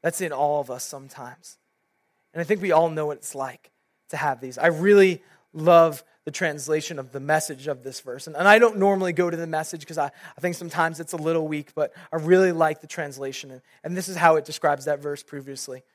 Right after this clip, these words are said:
"Practically everything that goes on in the world, wanting your own way, wanting everything for yourself, wanting to appear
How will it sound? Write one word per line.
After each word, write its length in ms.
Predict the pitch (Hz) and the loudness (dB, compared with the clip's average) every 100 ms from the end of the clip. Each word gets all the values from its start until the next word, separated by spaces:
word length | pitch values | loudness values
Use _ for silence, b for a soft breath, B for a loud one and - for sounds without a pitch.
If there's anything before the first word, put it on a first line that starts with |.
| _ _ _ _ - | _ _ _ _ 4
"Practically 680 | 196 196 196 240 226 220 165 | 8 8 6 -2 0 2 2
everything 640 | 185 208 196 208 208 208 b b b | 2 2 0 -2 -2 -8 b b b
that 160 | 170 160 | -2 4
goes 260 | 185 185 175 | 4 4 2
on 300 | 165 175 170 | 0 -4 -8
in 160 | 175 170 | -6 -6
the 60 | |
world, 420 | 143 135 117 - _ _ _ _ _ _ _ _ | -6 -10 -16 -20 _ _ _ _ _ _ _ _
wanting 400 | 160 180 196 202 | 6 6 6 0
your 320 | 202 196 - | 2 2 0
own 280 | 175 180 190 | -2 -2 -2
way, 340 | 160 143 135 _ _ _ _ _ _ | -2 -4 -8 _ _ _ _ _ _
wanting 340 | 175 196 175 170 | 2 4 2 6
everything 680 | 202 214 226 226 208 202 - _ _ | 6 6 0 0 0 -2 -12 _ _
for 140 | - | 0
yourself, 760 | 175 165 156 160 143 147 - _ _ _ _ | 0 0 -2 -2 -2 -2 -10 _ _ _ _
wanting 460 | 170 196 214 226 214 | 2 4 4 2 -2
to 240 | - 220 | -4 -2
appear 640 | 160 - - 214 214 214 | -2 -4 -6 4 4 2